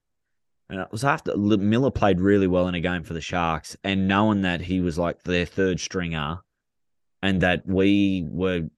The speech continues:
seriously looking at Ponga next year going to six, it's like, well, if you're gonna have a, a punt on a cheap fullback like the Raiders did with Chance, why not throw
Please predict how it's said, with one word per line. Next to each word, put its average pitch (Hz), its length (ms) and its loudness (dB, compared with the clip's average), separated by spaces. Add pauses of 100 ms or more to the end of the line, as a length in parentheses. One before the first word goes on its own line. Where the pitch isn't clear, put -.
(440)
seriously 107 600 0
looking 92 320 -6
at 82 280 -4 (580)
Ponga 98 300 -2
next 87 320 -4
year 85 160 -2
going 87 240 -4
to 80 80 -6
six, - 300 -10
it's - 120 -8
like, 87 220 -2
well, 95 100 0
if 90 120 -2
you're 101 80 4
gonna 131 180 2
have 123 220 0
a, 87 200 2 (200)
a 80 80 -8
punt 117 340 -2
on 101 140 -4
a 90 40 -6
cheap 98 300 -2
fullback 104 540 0
like 95 320 0 (480)
the 92 180 -6
Raiders 90 380 -2
did 90 180 -6
with 85 140 -12
Chance, 98 580 -4 (1300)
why 104 240 4
not 110 260 2
throw 98 560 4